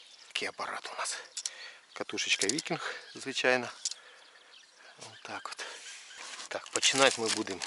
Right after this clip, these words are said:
з одного пуфіка і пучок черв'я. Такий в мене план.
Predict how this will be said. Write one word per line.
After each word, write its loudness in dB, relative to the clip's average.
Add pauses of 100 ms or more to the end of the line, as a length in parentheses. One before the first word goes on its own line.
(120)
з 0
одного 6
пуфіка 2 (600)
і 0
пучок 2
черв'я. 2 (460)
Такий -2
в -4
мене -10
план. -10